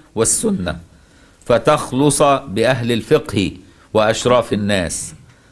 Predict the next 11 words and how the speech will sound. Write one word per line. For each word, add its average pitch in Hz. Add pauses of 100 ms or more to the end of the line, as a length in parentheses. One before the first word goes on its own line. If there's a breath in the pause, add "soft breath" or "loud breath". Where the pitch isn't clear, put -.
(120)
فتقول 123
ما 107
قلت 95 (160)
متمكنا، 107 (440 soft breath)
فيعي 113
أهل 107
العلم 107
مقالتك 95 (500 soft breath)
ويضعونها 107
على 104
مواضعها. 101